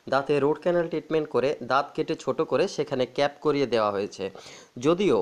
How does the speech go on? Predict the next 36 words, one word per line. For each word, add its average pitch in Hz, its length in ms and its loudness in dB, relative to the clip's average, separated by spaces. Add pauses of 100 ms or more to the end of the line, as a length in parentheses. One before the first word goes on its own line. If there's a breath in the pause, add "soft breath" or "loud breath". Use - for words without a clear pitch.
(120)
এ 139 120 2
ধরনের 175 400 0
ট্রিটমেন্টে 151 540 -2
দাঁতের 120 320 0
ফাঁকা 160 280 0
বন্ধ 127 320 2
হয়ে 170 240 2
যায়, 123 260 2
কিন্তু 175 280 -2 (160)
এ 127 140 0
ধরনের 165 440 -2
ট্রিটমেন্টে 170 520 -2 (400 loud breath)
কি-, 123 340 2
ভবিষ্যতে 170 520 0 (680 soft breath)
আপনার, 127 540 0
আহ, 117 120 2 (320)
সাইড 147 320 0
ইফেক্ট 170 360 0
হওয়ার 131 280 4
সম্ভাবনা 117 540 0
থেকে 120 280 -2
যায়। 113 200 0 (260 loud breath)
আর 127 180 0
তার 147 220 2
জন্যই 175 400 2
আমি 127 240 0
আমার 135 200 0
ভিডিওর 160 400 0
মাধ্যমে 175 300 0
বলে 131 260 2
থাকি 143 300 -2 (400 loud breath)
যে 123 200 2 (420)
ফাঁকা 143 340 -2
দাঁতের 185 320 0
চিকিৎসার 143 480 -4
জন্য 113 220 -2